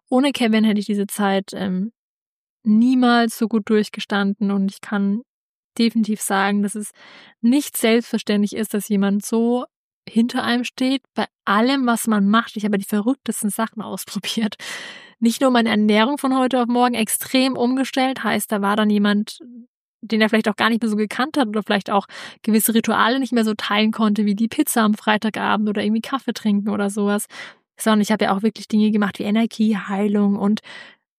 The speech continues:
eine Zeit lang sehr spirituell. Also ich habe ja wirklich alles ausprobiert und er hat nicht ein einziges Mal gesagt, das rechne ich ihm heute immer noch so hoch an. Nicht einmal hat er gesagt, "Jana, was machst du da für einen Schwachsinn? Geh doch einfach noch mal zu einem Arzt und lass das alles." Bei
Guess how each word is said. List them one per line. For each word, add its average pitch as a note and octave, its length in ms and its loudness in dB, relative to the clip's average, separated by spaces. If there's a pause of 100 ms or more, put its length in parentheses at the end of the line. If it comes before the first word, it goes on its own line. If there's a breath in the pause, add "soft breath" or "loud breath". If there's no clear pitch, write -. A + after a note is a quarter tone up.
(100)
eine A3 120 2
Zeit A3 260 -2
lang A3+ 100 2
sehr C#4 180 0
spirituell. A3+ 760 0
Also G#3+ 100 0
ich A3 60 0
habe A3+ 100 2
ja G#3+ 60 0
wirklich A#3 240 -2 (100)
alles A#3+ 400 0
ausprobiert G#3+ 500 0
und G#3 60 -6
er G3+ 100 -2
hat A3+ 160 -4
nicht B3 280 -4
ein B3+ 320 0
einziges G#3+ 500 0
Mal G3+ 160 -2
gesagt, G3+ 300 -4
das - 160 -10
rechne A3 280 -2
ich A3 260 -4 (500)
ihm G#3 180 2
heute A#3 260 0
immer A3 220 2
noch A3 140 0
so - 180 -2
hoch A#3+ 240 0
an. A#3 300 -2 (1120)
Nicht A3+ 200 -8
einmal B3 440 2
hat A3+ 100 0
er A3 80 2
gesagt, G3+ 340 0
"Jana, G#3 320 0
was G3+ 160 -4
machst G3 400 -2
du G#3 40 -10
da G3 120 -4
für - 140 -8
einen G3 60 -4
Schwachsinn? A3 640 -4 (480 loud breath)
Geh A#3+ 160 4
doch A3 100 0
einfach G#3 320 0
noch G#3 120 2
mal G#3 120 2
zu - 140 -4
einem G3 160 0
Arzt G3 300 -2
und G3+ 80 -2
lass G3 300 -6
das G#3 220 -10
alles." F#3 300 -6
Bei - 160 -4